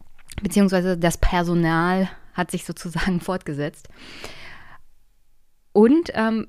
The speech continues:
später in deinem Buch wird ja auch nochmal nach der Berliner, also nach dem Fall, Fall der Berliner Mauer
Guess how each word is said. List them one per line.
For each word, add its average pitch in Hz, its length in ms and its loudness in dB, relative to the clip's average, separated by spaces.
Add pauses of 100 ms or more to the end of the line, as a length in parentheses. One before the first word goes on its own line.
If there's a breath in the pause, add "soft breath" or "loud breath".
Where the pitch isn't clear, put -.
später 214 360 0
in 196 80 2
deinem 175 220 2
Buch 196 340 -4 (500)
wird 196 260 0
ja 185 140 2
auch 165 200 0
nochmal 165 520 0 (600)
nach 160 260 4
der 165 120 -4
Berliner, 156 460 0
also 165 120 0
nach 160 140 2
dem 175 120 -2
Fall, 160 240 -2 (140)
Fall 165 140 0
der 165 120 -2
Berliner 160 340 2
Mauer 170 360 0